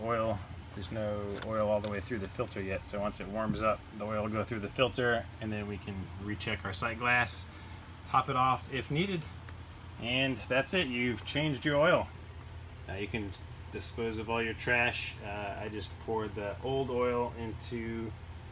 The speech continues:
an empty one of these using the funnel. Take it back to any hardware s-, or hardware store, uh, auto store,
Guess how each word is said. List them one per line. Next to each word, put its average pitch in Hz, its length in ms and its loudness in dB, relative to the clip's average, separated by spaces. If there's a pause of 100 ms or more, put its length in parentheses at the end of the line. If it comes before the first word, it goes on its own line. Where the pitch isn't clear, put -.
(420)
an - 280 -4 (160)
empty 123 600 -2 (1600)
one 107 160 -2
of 98 80 -2
these 107 480 0 (340)
using 104 260 -2
the 95 60 -2
funnel. 113 380 2 (200)
Take 110 160 -2
it 101 80 -6
back 110 260 2
to 113 100 -2
any 117 420 2 (240)
hardware 117 440 0
s-, - 180 -2 (260)
or 90 80 -4
hardware 87 320 -6
store, 92 260 -4 (220)
uh, 101 40 0
auto 113 340 2
store, 110 360 0